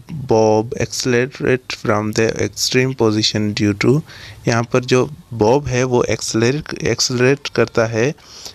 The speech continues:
एक्सट्रीम पोजीशन पे। किसकी वजह से? यहाँ पर है ग्रेविटेशन फोर्स, ग्रेविटेशनल फोर्स की वजह से वो एक्सट्रीम पोजीशन से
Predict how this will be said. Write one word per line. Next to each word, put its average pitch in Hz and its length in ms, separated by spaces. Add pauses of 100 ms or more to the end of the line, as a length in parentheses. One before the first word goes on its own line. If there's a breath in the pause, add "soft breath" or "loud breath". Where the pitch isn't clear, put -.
(120)
एक्सट्रीम 139 460
पोजीशन 117 480
पे। 98 200 (100)
किसकी - 300
वजह 110 260
से? - 220 (680 soft breath)
यहाँ 110 180
पर 110 180
है 127 140
ग्रेविटेशन 113 760
फोर्स, 104 460
ग्रेविटेशनल 123 840
फोर्स 113 360
की 131 140
वजह 113 240
से 127 140
वो 120 300
एक्सट्रीम 120 520
पोजीशन 113 480
से 131 300